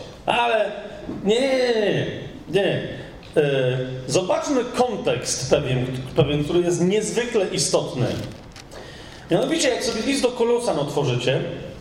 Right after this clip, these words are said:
w trzecim rozdziale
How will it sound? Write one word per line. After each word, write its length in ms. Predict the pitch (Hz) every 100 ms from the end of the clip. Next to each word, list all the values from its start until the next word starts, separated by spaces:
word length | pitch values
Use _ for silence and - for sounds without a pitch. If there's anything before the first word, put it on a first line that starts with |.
| - - - - - - - - - - - - -
w 80 | -
trzecim 420 | - 277 302 262
rozdziale 600 | 220 143 147 123 117 151